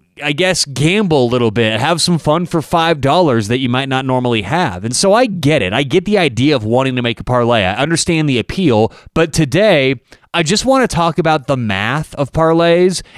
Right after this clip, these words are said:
and what they really mean. Now, don't be scared away. This is not gonna be a math class. We're not gonna ask you a quiz at the end,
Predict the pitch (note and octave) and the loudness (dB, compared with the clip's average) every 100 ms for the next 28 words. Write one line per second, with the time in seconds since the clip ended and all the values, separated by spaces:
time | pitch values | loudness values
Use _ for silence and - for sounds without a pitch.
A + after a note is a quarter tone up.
0 | - D#3+ D3+ E3+ F3+ C3 C#3 C3+ B2 A#2+ | -6 0 0 0 0 2 2 0 0 0
1 | G2 F2 - D3+ D3+ B2 G3 G#3+ B3 - | -2 -6 -8 -4 -2 0 0 2 0 0
2 | G3+ F#3+ D#3+ A#2 E2+ - _ - G#2 A#2+ | 0 2 4 2 -2 -12 _ -8 -4 -2
3 | C#3 E3+ F#3+ F#3 F#3 D#3 D3 C#3 - B2 | -2 -2 0 0 0 0 -2 -2 -2 -2
4 | F#2+ - - A#2 B2+ C#3 A#2+ B2 B2+ - | -2 -6 -6 -2 -2 -2 -2 -2 -4 -2
5 | A#2 G2+ E3+ F#3 F3 F3+ F3 F3 F3 | -2 -2 0 0 0 0 0 0 0